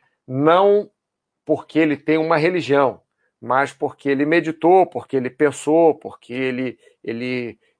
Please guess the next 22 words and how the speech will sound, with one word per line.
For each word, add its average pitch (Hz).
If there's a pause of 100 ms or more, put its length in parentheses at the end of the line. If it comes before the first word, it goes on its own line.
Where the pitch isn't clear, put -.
é, 117
descobriu 127 (560)
pra 131
ele 139 (400)
a 120
forma 147 (160)
de, 123
entre 127
aspas, 147
se 151
iluminar, 131
né? 104
De 113
chegar 127
numa 123
iluminação, 127
de 117
sentir-se -
bem 143
com 147
a 131
vida, 113